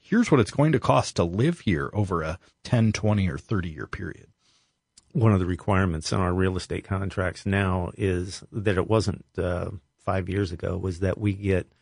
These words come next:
Speaker 2: uh, copies of the financials.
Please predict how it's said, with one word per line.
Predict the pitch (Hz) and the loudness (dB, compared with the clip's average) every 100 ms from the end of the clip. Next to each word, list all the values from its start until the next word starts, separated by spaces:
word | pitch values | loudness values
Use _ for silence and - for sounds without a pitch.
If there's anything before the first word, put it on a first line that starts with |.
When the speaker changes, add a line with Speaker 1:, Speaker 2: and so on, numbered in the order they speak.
| _ _ _ _ | _ _ _ _
Speaker 2:
uh, | 92 85 85 87 | -4 -2 -2 -4
copies | - - 101 - 82 - | -6 -2 -2 -2 -4 -2
of | 95 90 | -4 -2
the | 90 90 | -2 -4
financials. | 85 101 87 95 98 - - | -2 -2 0 2 0 -6 -18